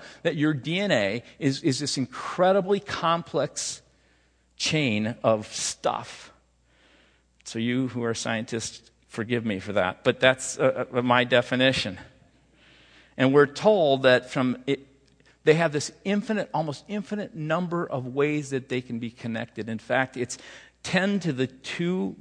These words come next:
billion four hundred millionth power. So if you take all those little zeros about an inch wide and you were to put them right next to each other, it would take a strip of paper thirty-seven miles long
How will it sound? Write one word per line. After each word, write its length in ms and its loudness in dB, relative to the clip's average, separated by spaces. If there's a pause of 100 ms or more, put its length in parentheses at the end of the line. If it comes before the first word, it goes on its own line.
(120)
billion 440 2
four 320 -4
hundred 380 -6
millionth 640 0
power. 540 -2 (580)
So 140 -8
if 100 -12
you 80 -6
take 340 -4
all 300 0
those 360 0
little 300 -2
zeros 420 -4
about 200 2
an 140 -2
inch 280 -4
wide 440 0 (260)
and 140 0
you 100 0
were 60 0
to 80 0
put 260 -8
them 220 -2
right 420 2
next 320 -4
to 100 -4
each 200 -6
other, 340 -4 (180)
it 100 -2
would 160 0
take 180 -4
a 40 -6
strip 320 -4
of 160 -10
paper 340 -6
thirty-seven 840 -4
miles 460 -2
long 600 -4